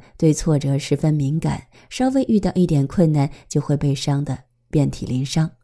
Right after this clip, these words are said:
他们之间的区别不仅仅是能不能面对挫折，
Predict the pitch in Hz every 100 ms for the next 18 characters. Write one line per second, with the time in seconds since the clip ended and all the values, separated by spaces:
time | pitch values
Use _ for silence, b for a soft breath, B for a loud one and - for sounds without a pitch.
0 | _ _ _ _ _ _ _ _ _ _
1 | _ 311 302 226 233 262 202 - 175 170
2 | 139 143 B - 226 190 175 226 147 -
3 | 147 135 - 147 208 254 147 147 151 135
4 | 135 - 147 131 -